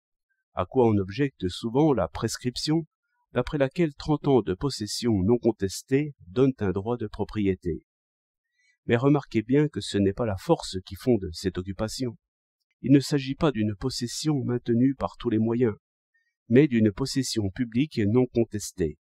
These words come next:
C'est cette absence de réclamation qui fonde le droit. On suppose que si, durant trente années, aucun homme n'a eu un semblant de raison à opposer au possesseur devant le juge,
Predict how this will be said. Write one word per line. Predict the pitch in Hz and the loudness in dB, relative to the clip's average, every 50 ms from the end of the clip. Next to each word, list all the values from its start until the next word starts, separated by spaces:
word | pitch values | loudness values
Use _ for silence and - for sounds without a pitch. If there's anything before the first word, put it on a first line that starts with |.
| _ _ _ _ _ _ _ _ _ _ _ _ _ _ _ _ | _ _ _ _ _ _ _ _ _ _ _ _ _ _ _ _
C'est | - - - 120 | -8 -4 -2 -2
cette | - - 123 - - | 0 0 -2 0 -2
absence | 135 - - - - 151 139 117 - - - | -4 -4 -2 0 4 4 4 4 2 0 -2
de | - 98 | 0 0
réclamation | - - 135 - - 127 113 117 110 104 - - 113 113 120 135 - _ _ _ _ _ - | 2 0 -2 0 2 2 2 2 0 0 -2 0 0 0 0 0 -6 _ _ _ _ _ -18
qui | - 113 95 | -14 -12 -12
fonde | - - - 143 143 131 120 | -10 -6 -2 0 0 0 0
le | 107 104 101 | 0 -2 -2
droit. | - 98 - 98 92 85 - _ _ _ _ _ _ _ _ _ _ _ _ _ _ _ _ _ _ _ _ _ _ _ _ - | -2 -2 -2 0 0 -2 -2 _ _ _ _ _ _ _ _ _ _ _ _ _ _ _ _ _ _ _ _ _ _ _ _ -4
On | 135 | -2
suppose | 131 - - 165 - - 190 185 180 147 120 104 - _ - | -2 -2 -4 -8 -4 0 2 2 2 2 0 -4 -8 _ -6
que | - 104 | -4 -4
si, | 101 - - 151 170 180 170 151 _ _ _ _ _ _ _ _ | -4 -4 -4 -2 -2 -2 -2 -4 _ _ _ _ _ _ _ _
durant | 95 92 - 117 113 110 123 117 104 92 | -20 -12 -6 -4 -2 0 2 2 2 0
trente | - - 135 123 - | 0 2 2 2 4
années, | 113 107 123 139 160 165 160 _ _ _ _ _ _ _ _ _ _ | 4 2 4 2 2 0 -4 _ _ _ _ _ _ _ _ _ _
aucun | - 135 127 - 147 143 135 | -10 -10 -6 0 2 4 4
homme | 139 135 127 110 92 87 95 | 6 6 4 4 2 0 -4
n'a | 107 107 | -4 -4
eu | 107 110 113 107 | -4 -2 -2 -2
un | 95 92 | -2 -2
semblant | - - 117 107 113 117 117 110 98 | -4 -4 -4 -4 0 0 2 2 0
de | 92 | 0
raison | 92 95 107 107 107 120 117 110 - - | -4 -4 -4 -2 2 2 2 2 2 -2
à | - 90 | -6 -6
opposer | 98 117 - - 123 113 107 120 113 101 | -6 -6 -2 -2 -2 0 0 0 0 0
au | 95 92 | -2 -4
possesseur | 87 - 110 107 - 107 - - 120 113 107 92 85 82 | -4 -4 -4 -4 -4 -6 -4 -2 -2 0 -2 -2 -4 -4
devant | 90 87 87 90 | -4 -2 -2 -2
le | 92 107 120 | -2 -4 -4
juge, | 123 139 147 147 147 147 151 | -4 -2 -2 -4 -4 -6 -10